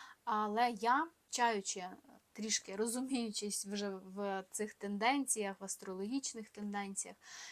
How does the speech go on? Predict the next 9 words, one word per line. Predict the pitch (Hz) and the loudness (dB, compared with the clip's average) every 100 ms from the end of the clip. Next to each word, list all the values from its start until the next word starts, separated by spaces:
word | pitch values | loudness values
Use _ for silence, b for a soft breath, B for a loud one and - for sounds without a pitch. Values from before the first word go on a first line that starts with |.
| B | B
я, | 190 208 254 285 | -2 4 4 4
е, | - 208 196 190 185 208 | 2 -2 -4 -6 -10 -10
знаю, | 196 208 214 285 277 | -2 4 6 4 2
що | - 190 | -2 -4
все | 190 - 226 247 262 | -6 -4 0 0 0
завжди | 202 214 208 196 | 0 0 0 -4
тільки | 208 185 - | -4 -8 -8
на | 170 - | -14 -14
краще. | - - - - | -12 -8 -6 -6